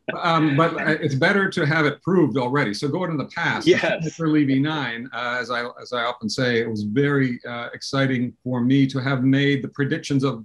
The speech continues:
Speaker 1: where it would hit on Jupiter and when it would hit back in nineteen ninety-four,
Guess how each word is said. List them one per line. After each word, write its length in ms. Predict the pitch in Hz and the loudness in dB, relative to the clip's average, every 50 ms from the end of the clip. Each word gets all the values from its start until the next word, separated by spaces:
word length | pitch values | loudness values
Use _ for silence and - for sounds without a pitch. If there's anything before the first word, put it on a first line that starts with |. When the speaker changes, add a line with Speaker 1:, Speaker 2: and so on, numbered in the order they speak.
| - | -14
Speaker 1:
where 360 | - 127 135 143 147 156 156 | -10 -4 -2 0 0 0 0
it 100 | 156 156 | -2 0
would 160 | 156 147 139 - | -2 -2 -2 -2
hit 100 | 170 165 | -4 -4
on 120 | 151 147 135 | -2 -2 -2
Jupiter 380 | 139 147 135 - 156 147 147 | -2 -4 -4 -6 -4 -4 -2
and 200 | 135 117 113 113 | -2 -2 -4 -4
when 220 | 113 131 135 143 147 | -4 -2 -2 0 -2
it 80 | 147 | -2
would 160 | 139 135 127 - | -4 -6 -4 -4
hit 180 | 143 139 135 - _ _ _ _ _ _ _ _ 139 120 - | -4 -4 -4 -8 _ _ _ _ _ _ _ _ -16 -14 -8
back 240 | 120 131 131 127 - | -6 -4 -4 -2 -2
in 80 | 131 120 | 0 0
nineteen 260 | 123 127 120 139 123 | 0 -2 -2 -2 0
ninety-four, 760 | 123 123 120 120 117 - 139 135 131 127 127 127 127 - - | 0 0 -2 -2 -4 -2 -2 -2 0 -2 -2 -4 -4 -8 -12